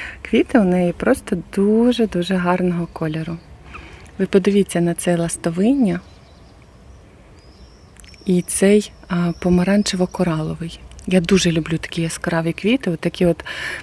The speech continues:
м, <laughs> як я завжди кажу в відео, що вони сяють, наче зсередини.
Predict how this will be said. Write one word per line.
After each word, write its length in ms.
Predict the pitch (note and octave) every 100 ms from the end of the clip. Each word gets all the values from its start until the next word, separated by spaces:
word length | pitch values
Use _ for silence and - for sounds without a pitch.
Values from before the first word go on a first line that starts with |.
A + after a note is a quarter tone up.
| - F#3
м, 260 | F3+ F3+ G3+ A3+
<laughs> 120 | A3
як 220 | F#3 -
я 100 | F#3
завжди 360 | F3+ E3 - F3+
кажу 260 | F3+ F3
в 40 | E3+
відео, 380 | G#3+ - F#3+
що 220 | E3 - E3
вони 260 | E3+ F#3+
сяють, 460 | F#3 F3+ E3 D#3 -
наче 280 | D#3+ D#3 D#3+
зсередини. 720 | - D#3+ E3 A3 G#3+ E3